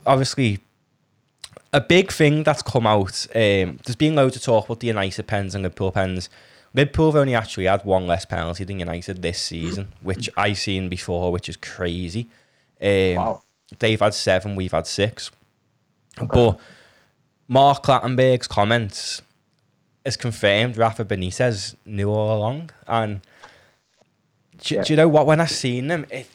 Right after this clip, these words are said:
Speaker 1: it proper wound me up. Although we always knew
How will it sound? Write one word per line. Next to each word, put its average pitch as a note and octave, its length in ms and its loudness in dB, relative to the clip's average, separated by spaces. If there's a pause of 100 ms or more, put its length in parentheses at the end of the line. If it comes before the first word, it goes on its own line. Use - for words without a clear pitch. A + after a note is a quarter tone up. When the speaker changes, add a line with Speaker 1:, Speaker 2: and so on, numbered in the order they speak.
Speaker 1:
it - 160 -16
proper C#3+ 500 -2
wound D3 460 2
me A#2+ 140 0
up. D3 240 0
Although D3+ 200 4
we F3 180 0
always D3 420 0
knew A#2+ 360 0